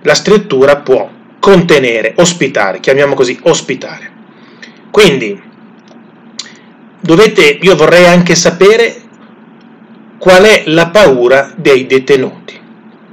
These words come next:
La paura di contrarlo? Ma come fa a entrare quella cosa nel carcere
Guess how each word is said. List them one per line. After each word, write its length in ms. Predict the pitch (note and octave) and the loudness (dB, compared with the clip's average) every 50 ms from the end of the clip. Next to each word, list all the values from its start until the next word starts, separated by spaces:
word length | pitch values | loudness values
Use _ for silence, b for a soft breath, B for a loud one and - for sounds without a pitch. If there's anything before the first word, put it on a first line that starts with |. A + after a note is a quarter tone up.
| - - | -10 -6
La 160 | B2+ B2+ B2 | -4 -4 -2
paura 420 | - - C3+ C#3 D3 D#3+ E3 D3+ | 0 2 2 4 4 4 4 2
di 140 | D3 D3+ D3+ | 2 -2 -4
contrarlo? 1040 | - - D3+ D3 C#3+ C#3+ D#3+ D#3+ E3 E3 D3+ C#3+ C#3 C#3 C#3+ D#3 F3+ G3+ G#3 - - - - - - - _ - - _ - - - - - - - _ - - _ _ _ _ _ | -2 -2 -2 -2 0 0 0 2 4 4 2 2 2 2 2 2 2 0 0 -6 -14 -20 -20 -20 -20 -20 _ -20 -20 _ -20 -20 -20 -20 -20 -20 -20 _ -20 -20 _ _ _ _ _
Ma 420 | - D#3 D#3+ C#3+ D#3+ - - - - _ _ _ _ _ - - - - - | -6 -2 -2 -2 -2 -4 -10 -20 -20 _ _ _ _ _ -20 -20 -20 -16 -8
come 320 | - - A#3 A#3+ A#3+ F#3+ F3+ | -2 0 2 2 2 2 2
fa 260 | E3+ E3 E3 E3 - | 2 2 2 2 2
a 80 | - | 0
entrare 540 | C#3+ C#3+ C#3+ C#3 C3+ D3+ D#3 D#3 D#3 D3 C#3 | 0 0 0 -2 -2 0 2 2 2 2 0
quella 320 | - C#3+ C3+ C3+ C3+ B2+ - | 0 2 2 2 2 2 2
cosa 600 | C#3 C#3 D3 C#3+ C3+ - C#3 C3+ C3 - - - - - - - - - | 2 4 4 4 4 2 2 0 0 -2 -8 -18 -20 -20 -20 -20 -20 -16
nel 180 | - A2 G2+ - | -14 -14 -10 -6
carcere 720 | - D3 E3 G3 G#3+ - - - G#3 A3 A3+ G#3+ G#3 | -2 0 0 0 0 0 0 0 2 2 0 -2 -6